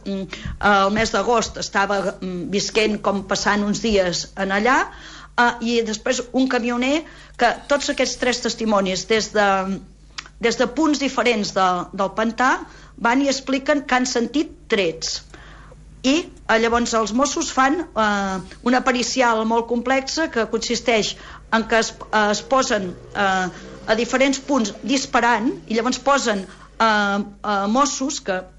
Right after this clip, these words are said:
en els punts des d'on els testimonis relaten que ells es trobaven en el moment que havien sentit els trets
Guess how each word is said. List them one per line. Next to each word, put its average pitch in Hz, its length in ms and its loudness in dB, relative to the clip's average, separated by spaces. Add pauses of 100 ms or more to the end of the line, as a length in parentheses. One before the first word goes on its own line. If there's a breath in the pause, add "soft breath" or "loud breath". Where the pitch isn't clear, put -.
(140)
en 196 200 0
els 202 160 0
punts 247 360 0
des 214 200 0
d'on 214 240 2
els 196 160 0
testimonis 240 560 0
relaten 240 520 2
que 233 100 -2
ells 233 180 -2
es 233 120 -4
trobaven 214 440 2
en 190 100 -2
el 196 120 0
moment 214 360 0
que 190 80 -4
havien 220 220 -2
sentit 214 340 -4
els 214 160 0
trets 262 480 0